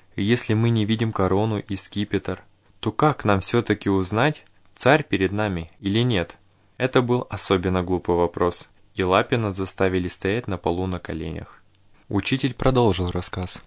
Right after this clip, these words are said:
«Кроме царя, у нас в стране есть ещё дворяне. Мы должны почитать их, повиноваться им, потому что они аристократы, а мы — низшие сословия».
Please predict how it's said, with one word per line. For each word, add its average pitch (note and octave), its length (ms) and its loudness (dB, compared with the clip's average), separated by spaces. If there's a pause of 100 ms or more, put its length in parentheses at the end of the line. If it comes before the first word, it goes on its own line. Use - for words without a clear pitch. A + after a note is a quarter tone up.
(260)
«Кроме A2+ 320 4
царя, A2+ 460 2 (160)
у G2+ 80 -2
нас G#2 220 2
в - 60 2
стране G2 480 0
есть G2 300 -6
ещё G2+ 260 -2
дворяне. F#2+ 540 -2 (680)
Мы A2 160 4
должны G#2+ 480 4
почитать G2 580 0
их, - 220 -6 (280)
повиноваться F#2 760 0
им, F2 180 -8 (440)
потому F#2 340 -4
что - 220 -2
они A2 320 -4 (100)
аристократы, F#2 920 -4 (400)
а F#2 140 -4
мы — G#2+ 280 -2 (200)
низшие F#2+ 560 -2
сословия». F2+ 720 -4